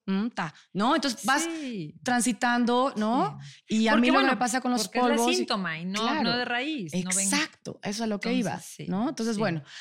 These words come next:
Speaker 1: A ver, entonces, por ejemplo, eh, ¿cómo llegas tú a esto? Porque, a ver, yo sé que eres empresaria y que claramente este es, ¿no?
Speaker 2: Mm, sí.
Speaker 1: Pero ¿cómo llegaste tú? Porque me queda claro que no es de, "Ay, se me ocurrió hacer un negocio". No, no, algo te pasó.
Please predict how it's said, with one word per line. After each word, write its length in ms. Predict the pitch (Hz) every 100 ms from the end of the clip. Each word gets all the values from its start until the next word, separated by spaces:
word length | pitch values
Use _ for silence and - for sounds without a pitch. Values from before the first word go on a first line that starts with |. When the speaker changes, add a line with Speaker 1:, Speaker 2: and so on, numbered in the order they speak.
| -
Speaker 1:
A 100 | 247
ver, 100 | 269
entonces, 340 | 277 302 330
por 140 | 320 285
ejemplo, 500 | 285 269 214 143 - _ - - -
eh, 680 | 233 240 233 226 220 226 _ _ _ _ _ _ _ _ _
¿cómo 180 | 359 427
llegas 460 | 370 320 339 - -
tú 180 | 285 277
a 140 | 269
esto? 320 | 359 - 240
Porque, 180 | 202 202
a 20 |
ver, 100 | 208
yo 60 | 240
sé 100 | 311
que 100 | 294
eres 100 | 277
empresaria 640 | 240 180 170 185 175 175
y 60 | 190
que 200 | 180 175
claramente 560 | 214 208 208 196 185 190
este 180 | 180 190
es, 240 | - - _
¿no? 360 | 185 233 - -
Speaker 2:
Mm, 340 | - - - -
sí. 140 | 359
Speaker 1:
Pero 260 | 269 240 339
¿cómo 200 | 311 403
llegaste 520 | 311 269 285 - 269
tú? 160 | - 294
Porque 260 | 226 202 -
me 140 | 196
queda 180 | 208 214
claro 260 | 208 214
que 280 | 208 170 143 - - -
no 120 | 220
es 100 | 233
de, 120 | 247
"Ay, 160 | 254 262
se 100 | 277
me 80 | 262
ocurrió 320 | 254 294 311
hacer 160 | 269
un 120 | 269 226
negocio". 520 | 202 262 262 190 160
No, 180 | 220 240
no, 240 | 233 240
algo 220 | 196 226
te 100 | 214
pasó. 400 | 175 - - 233